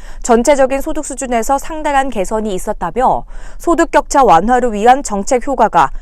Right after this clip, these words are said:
역대 최고 수준으로 강해졌다고 자평했습니다. 칠월에서 팔월 주택용 전기요금 상시 할인이 처음 적용된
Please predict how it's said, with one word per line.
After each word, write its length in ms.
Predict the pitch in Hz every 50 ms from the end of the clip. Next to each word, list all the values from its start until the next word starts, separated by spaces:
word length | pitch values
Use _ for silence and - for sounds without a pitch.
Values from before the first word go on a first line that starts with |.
| - - -
역대 400 | 180 202 - - - 240 247 262
최고 340 | - - - 330 - 302 302
수준으로 460 | 302 - 294 - 262 247 226 208 240
강해졌다고 720 | 233 - 190 185 214 247 262 254 226 214 - - 170 - 185
자평했습니다. 840 | 165 - 175 - - 220 202 202 190 - - 160 151 143 135 139 - - - - - - - - - - -
칠월에서 480 | - - 349 320 339 330 330 320 330 311
팔월 380 | - 311 302 294 294 294 294
주택용 560 | - 247 - - 294 269 269 269 269 269 277
전기요금 500 | 269 233 196 208 220 240 262 254 233 240
상시 320 | 247 240 - 285 277 - 285
할인이 500 | 254 269 277 254 240 220 214 202 180 -
처음 360 | - - 302 294 285 277 277
적용된 760 | 262 - - 208 190 - 247 247 240 233 208 254 254 277 294